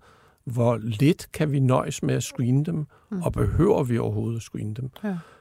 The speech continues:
Speaker 1: Fordi alle screeningsprogrammer gør skade.
Speaker 2: Ved at?
Speaker 1: Ja, altså hvis nu vi kigger på de her celleforandringer, man kan få på livmoderhalsen som
Speaker 2: Mm.
Speaker 1: kvinde af en H P V-infektion, så, øh, deler vi dem op i tre grader. Lette,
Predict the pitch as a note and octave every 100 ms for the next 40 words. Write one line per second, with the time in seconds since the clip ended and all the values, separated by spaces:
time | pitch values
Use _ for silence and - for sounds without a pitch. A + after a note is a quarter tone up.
0 | _ - B2 E3 - D3 E3+ - - D3+
1 | C3+ - - A#2 A#2 - C#3 A#2 - -
2 | G#2+ F#2+ A2 A#2 _ _ _ _ - F3+
3 | G3 A3 G3 F3+ F3+ - - - _ _
4 | - - _ - F3+ E3+ E3+ D#3 A3+ G#3
5 | - F3 F#3 D#3+ D#3+ D#3 - C#3 B2 D3
6 | C3 A#2+ C3 B2 A#2 A#2+ - - B2 A2
7 | B2 C3+ C3 B2+ B2 A#2+ B2 A#2+ B2+ -
8 | A#2+ B2+ B2 G3+ A2 A2+ B2+ D#3 - -
9 | G#2+ G#2+ A2+ A2+ A#2+ A#2+ C3 - B2+ -
10 | C3+ - _ _ - _ _ _ - -
11 | E3 E3 E3 C3+ C3 D#3 D3+ D3 C#3 C#3+
12 | A#2+ A#2+ C3+ - - C3+ - - - A#2+
13 | F2+ F#2+ A#2 - - G#2 B2 C#3 F3